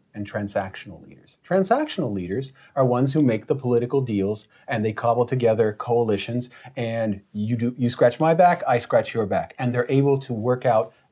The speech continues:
and create coalitions of mutual interest. Transformational leaders actually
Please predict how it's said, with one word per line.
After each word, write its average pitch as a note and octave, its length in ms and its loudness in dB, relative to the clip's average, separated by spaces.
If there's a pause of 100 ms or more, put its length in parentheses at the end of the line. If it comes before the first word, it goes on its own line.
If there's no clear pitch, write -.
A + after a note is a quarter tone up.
and A2+ 260 -6
create A2+ 400 -4 (360)
coalitions A2 580 -2 (100)
of G#2 300 0 (720)
mutual A2 520 -4
interest. - 420 -12 (440)
Transformational D#3 1080 0
leaders F#2+ 420 -8 (180)
actually C3+ 600 -2